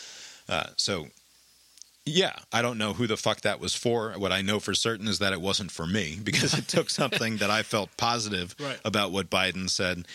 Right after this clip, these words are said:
Speaker 1: and turned it into, into something negative.
Speaker 2: Uh, yeah, I, I didn't, I didn't read the, the cleanup, so maybe it didn't make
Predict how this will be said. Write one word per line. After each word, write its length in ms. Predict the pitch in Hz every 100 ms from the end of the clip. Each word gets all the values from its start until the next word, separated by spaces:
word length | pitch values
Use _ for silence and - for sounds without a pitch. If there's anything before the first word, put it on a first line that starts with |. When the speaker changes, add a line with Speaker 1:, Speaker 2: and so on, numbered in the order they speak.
| -
Speaker 1:
and 160 | 104 95
turned 220 | 104 104
it 40 | 98
into, 280 | 95 101 104 -
into 240 | 107 92
something 420 | - 95 - 85
negative. 340 | 87 92 80 160
Speaker 2:
Uh, 40 |
yeah, 200 | 185 185
I, 220 | 170 185
I 20 | 175
didn't, 320 | 202 190 117 -
I 80 |
didn't 200 | 156 180
read 160 | 170 160
the, 120 | 143
the 120 | 143
cleanup, 460 | - - 165 127 -
so 160 | - 127
maybe 200 | 139 139
it 60 | 135
didn't 160 | 135
make 220 | 135 123